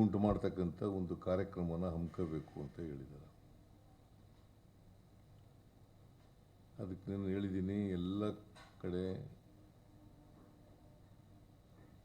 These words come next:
ನಮ್ಮ ಕಮರ್ಷಿಯಲ್ ಟ್ಯಾಕ್ಸ್ ಡಿಪಾರ್ಟ್ಮೆಂಟು ಮತ್ತು ಇವರು ಕೂಡ ಮಾಡ್ತೀವಿ ಅಂತ ಹೇಳಿದ್ದಾರೆ, ಎಫ್ ಕೆ ಸಿ ಸಿ ಐನವರು ಕೂಡ ಮಾಡ್ತೀವಿ ಅಂತ ಹೇಳಿದ್ದಾರೆ, ಮತ್ತು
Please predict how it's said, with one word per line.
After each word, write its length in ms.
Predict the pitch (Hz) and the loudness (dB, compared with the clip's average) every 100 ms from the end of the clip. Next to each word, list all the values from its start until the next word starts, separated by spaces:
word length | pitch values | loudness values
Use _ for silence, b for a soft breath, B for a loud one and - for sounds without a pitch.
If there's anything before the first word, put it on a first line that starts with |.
| - - - - 90 | -20 -20 -20 -6 0
ನಮ್ಮ 160 | 90 87 87 85 82 80 78 76 - | 4 4 4 2 2 -2 -4 -6 -2
ಕಮರ್ಷಿಯಲ್ 400 | 90 90 101 87 | 0 2 2 2
ಟ್ಯಾಕ್ಸ್ 220 | 90 78 80 | 0 -2 -4
ಡಿಪಾರ್ಟ್ಮೆಂಟು 640 | 80 87 85 85 78 92 90 92 104 - - - - - - - - | -2 0 0 -2 -4 -2 -2 -2 -6 -14 -20 -20 -20 -20 -20 -14 -10
ಮತ್ತು 200 | 95 95 92 | -4 0 2
ಇವರು 200 | 98 107 104 | 2 2 0
ಕೂಡ 100 | 104 95 87 | 0 2 2
ಮಾಡ್ತೀವಿ 340 | 87 92 90 82 | 0 0 0 0
ಅಂತ 100 | 82 | -2
ಹೇಳಿದ್ದಾರೆ, 400 | 80 78 71 67 64 - - - - - - 90 | -2 -2 -4 -6 -10 -14 -20 -20 -20 -20 -12 -8
ಎಫ್ 80 | 90 | -4
ಕೆ 80 | 104 92 | -2 0
ಸಿ 80 | 92 - | -2 -2
ಸಿ 80 | 90 | -2
ಐನವರು 320 | 82 85 80 73 | -2 -4 -6 -8
ಕೂಡ 100 | 87 92 90 | -8 -6 -6
ಮಾಡ್ತೀವಿ 320 | 78 - 82 | -8 -8 -6
ಅಂತ 100 | 71 - | -8 -8
ಹೇಳಿದ್ದಾರೆ, 420 | 73 69 69 76 101 - - - - - - B B B - - | -8 -8 -10 -10 -12 -14 -20 -20 -20 -20 -20 B B B -12 -8
ಮತ್ತು 220 | 101 | -2